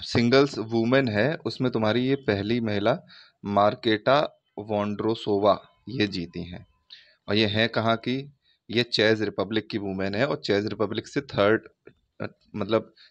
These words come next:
तीसरी वुमेन है जो चेज रिपब्लिक से जीती हैं ये, ठीक है। और बाकी एक बात इसमें लिखा है फिफ्थ लेफ्ट हैंडेड वुमेन है, तो ये सब कहानी याद करने की ज़रूरत नहीं है, ठीक है।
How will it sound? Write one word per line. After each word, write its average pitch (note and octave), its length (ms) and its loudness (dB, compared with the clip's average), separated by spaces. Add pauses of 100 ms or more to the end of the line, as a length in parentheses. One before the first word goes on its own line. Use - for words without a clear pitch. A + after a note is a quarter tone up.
तीसरी A#2+ 300 2
वुमेन G#2+ 280 0
है C#3+ 60 0
जो E3+ 80 -2
चेज G#2+ 300 2
रिपब्लिक F#2+ 420 -2
से G2+ 120 -6
जीती F2+ 320 -8
हैं E2 140 -6
ये, F2+ 120 -8
ठीक - 240 -12
है। D3+ 120 -10 (720)
और F#2+ 60 -8
बाकी G2 260 2
एक G2 80 -2
बात G2+ 140 2
इसमें G#2 160 -4
लिखा F#2+ 160 0
है F#2+ 60 2
फिफ्थ - 300 0
लेफ्ट G2 380 0
हैंडेड F#2+ 260 0
वुमेन F#2 340 -2
है, G2 80 -4
तो G2 80 -4
ये G#2 160 2
सब A2 200 -2
कहानी G2+ 360 0
याद G2 180 4
करने G2 260 -2
की G2 80 -2
ज़रूरत F2+ 380 -4
नहीं E2+ 200 -10
है, F2+ 220 -14 (120)
ठीक - 180 -6
है। A#2+ 180 -4